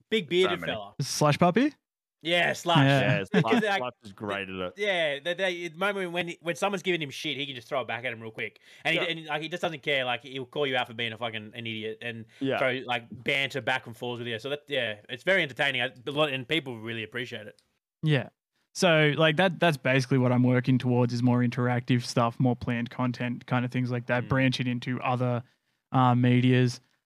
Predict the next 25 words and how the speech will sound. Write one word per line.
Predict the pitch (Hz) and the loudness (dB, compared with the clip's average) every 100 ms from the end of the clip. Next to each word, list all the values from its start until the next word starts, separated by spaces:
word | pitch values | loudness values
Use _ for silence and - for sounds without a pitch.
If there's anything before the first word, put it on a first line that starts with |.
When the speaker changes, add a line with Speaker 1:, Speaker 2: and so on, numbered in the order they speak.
| _ | _
Speaker 3:
Uh, | - 131 127 | 0 2 4
and | 139 143 | 4 4
then | 143 139 | 4 4
apart | 135 170 185 175 | 2 4 4 4
from | 139 | 2
that, | 127 131 135 - | 4 2 0 0
it's, | 131 123 - | 0 0 0
um, | 123 123 123 120 139 | 0 2 0 0 2
like, | 131 127 - _ _ _ _ | 2 2 -4 _ _ _ _
like, | 135 143 | 2 6
even | 175 165 143 | 6 6 6
this | 143 127 - - - - _ - _ _ - | 6 4 0 -2 -8 -18 _ -20 _ _ 0
podcast | 135 127 120 117 | 0 0 -2 -2
kind | 123 120 | 0 0
of | 117 | 0
thing, | 127 123 123 | 2 2 2
like, | 123 | 2
I, | 127 131 135 | 4 4 4
I | 147 | 2
try | 135 147 151 | 4 4 4
and | 139 | 4
build | 131 127 127 | 4 4 4
up | 127 - - _ _ _ _ | 2 -2 -10 _ _ _ _
kind | 139 135 131 | 2 6 6
of | 123 120 - | 6 4 -2